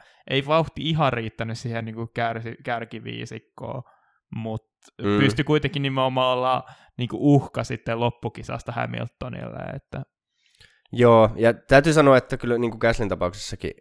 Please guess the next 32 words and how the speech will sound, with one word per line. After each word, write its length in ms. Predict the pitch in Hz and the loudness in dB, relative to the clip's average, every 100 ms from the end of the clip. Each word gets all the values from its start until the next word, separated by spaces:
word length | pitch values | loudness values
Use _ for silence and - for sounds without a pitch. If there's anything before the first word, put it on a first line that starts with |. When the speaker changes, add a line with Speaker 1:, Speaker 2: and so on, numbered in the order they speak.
| _ _ _ _ - | _ _ _ _ -2
Speaker 2:
voi 160 | 110 113 | 4 6
olla, 140 | 117 | 6
että 240 | 110 110 95 - | 2 0 -4 -6
maksaa 360 | 104 104 - 90 | -4 -4 -4 -4
sen 140 | 87 | -2
ainakin 280 | 90 87 90 | -2 -2 -4
sen 100 | 87 | -2
yhden 220 | 87 87 82 | -2 -2 -4
sijankin 420 | 78 73 78 - - - - | -6 -6 -10 -10 -12 -14 -10
jopa, 280 | 90 - | -6 -6
mutta 300 | 71 73 - | -8 -8 -10
tota, 340 | - 73 - 76 - - | -8 -6 -6 -6 -10 -6
se 120 | 92 | 0
rangaistus 560 | 90 90 85 80 - - | 0 0 -2 -6 -8 -8
siitä 240 | 82 73 | -6 -6
ekan 260 | 82 87 80 | -2 -2 -2
mutkan, 400 | 82 - 87 120 | -4 -2 -2 0
Speaker 1:
Joo. 400 | 123 120 117 120 - _ _ _ _ 104 | -2 -2 -4 -6 -16 _ _ _ _ 0
Speaker 2:
niin 240 | 101 101 | 2 4
mun 180 | 113 135 | 4 6
mielestä 320 | 143 131 - | 6 4 2
taas, 440 | 123 110 104 - - _ _ _ - - _ _ _ - _ _ _ _ _ _ _ _ _ _ _ | 4 4 4 -2 -10 _ _ _ -20 -20 _ _ _ -20 _ _ _ _ _ _ _ _ _ _ _
niin 260 | 110 107 101 | -2 0 0
kuin 320 | 107 104 104 | 0 0 0
Toni 260 | 104 104 113 | 0 2 2
Villander 400 | 156 139 117 110 | 4 4 4 2
hyvin 220 | 104 101 | 2 0
sanoi 260 | 101 95 87 | 0 -2 -4
mun 160 | 87 | -6
mielestä 220 | 85 82 80 | -6 -4 -4
lähetyksessä, 540 | 80 78 - - 78 | -4 -6 -10 -8 -6
että, 280 | 76 - | -6 -4